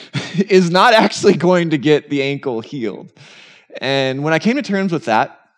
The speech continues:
after the appointment, I was spending some time with the Lord and reflecting on my life, um, which, as we've already talked about in the last few weeks, is one of the things that helps you grow in the faith, when you pause to reflect on life and contemplate what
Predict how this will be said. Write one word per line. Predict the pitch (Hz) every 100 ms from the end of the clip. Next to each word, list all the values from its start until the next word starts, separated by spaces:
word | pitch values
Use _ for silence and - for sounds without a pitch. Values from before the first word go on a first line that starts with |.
| _ _ _ _ _ -
after | 107 127 139
the |
appointment, | 139 - 113 104 131 117
I |
was | 113 107 - - -
spending | _ 131 127
some | 131
time | 117 110
with | 113
the | 107
Lord | 113 110 113 123
and | - 110 104
reflecting | 107 - 117 127
on | 117
my | 110 104
life, | 98 107 135 - -
um, | - 107 104 98 101
which, | 107 113 127
as | 107
we've | 127 123
already | 117 123
talked | 120 123
about | 127
in | 110
the |
last | 110 107 -
few | 113
weeks, | 117 110 110
is | 110
one | 117 127
of | 147
the | 131
things | - 117 107 107
that | - -
helps | - 127 - -
you | 110 107
grow | 113 110 110
in |
the | 117
faith, | - - 123 - _ - - - -
when | 123
you |
pause | - - 101 113 131 127
to | 120
reflect | 98 - 110 -
on | 120 107
life | 98 107 127
and | 98
contemplate | - 104 110 - 120 120
what | 104 -